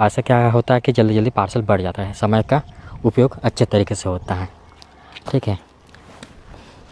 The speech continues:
चलिए अभी चलते हैं आगे। दो तीन पार्सल ही बस मात्र बचा हुआ है झोली में, ठीक है।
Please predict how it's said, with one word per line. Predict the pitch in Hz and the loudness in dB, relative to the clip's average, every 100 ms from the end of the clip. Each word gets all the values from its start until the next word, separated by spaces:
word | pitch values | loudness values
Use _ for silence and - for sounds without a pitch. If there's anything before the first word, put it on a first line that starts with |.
| - - - - - - - - - - - - - - - - - | -20 -20 -18 -18 -18 -20 -20 -20 -20 -20 -20 -20 -20 -20 -20 -18 -2
चलिए | 113 98 101 | 2 2 0
अभी | 101 | 0
चलते | 107 101 120 | 0 2 4
हैं | 113 | 4
आगे। | 107 107 147 131 - | 4 2 0 0 -2
दो | 123 113 | 0 2
तीन | - 120 | 4 2
पार्सल | 117 110 127 | 2 2 2
ही | 120 | 4
बस | 120 - | 2 2
मात्र | 120 117 120 | 0 2 2
बचा | 110 110 113 | 0 2 0
हुआ | 110 113 | 0 0
है | 131 - - - - 113 | -2 -8 -18 -20 -14 -4
झोली | 113 117 104 | 2 4 2
में, | 95 95 - | -2 -8 0
ठीक | 139 | 2
है। | 113 | 2